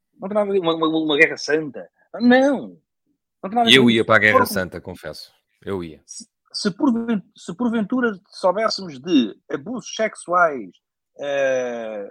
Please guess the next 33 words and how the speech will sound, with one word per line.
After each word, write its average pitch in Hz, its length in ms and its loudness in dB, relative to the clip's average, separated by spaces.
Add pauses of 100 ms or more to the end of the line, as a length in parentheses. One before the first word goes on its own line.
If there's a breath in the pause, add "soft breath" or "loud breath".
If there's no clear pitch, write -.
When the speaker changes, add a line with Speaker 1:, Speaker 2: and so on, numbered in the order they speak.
Speaker 1:
no, 160 360 -8
no, 160 320 -10
no, 147 320 -8
no, 139 540 -8
no, 139 280 -8
no 143 240 -8
grupo 190 200 -2
desportivo, 139 840 -6 (100)
do, 139 340 -20
dos, 151 180 -8 (180)
do, 143 220 -8
do, 131 540 -12 (140)
não, 123 460 -10
não 139 80 -4
posso 139 200 -4
dizer 131 140 -8
nenhum 123 140 -10
clube, 127 260 -8
não 117 120 -4
parece 117 240 4
que 117 60 -8
estou 117 140 -8
a 113 40 8
falar 104 100 8
deles, 95 180 -12 (220 loud breath)
mas 151 140 2
num 196 120 6
grupo 233 180 10
desportivo, 120 720 -2 (320)
soubéssemos 202 360 4
de 196 60 -6
abusos 190 240 -8
sexuais - 500 -12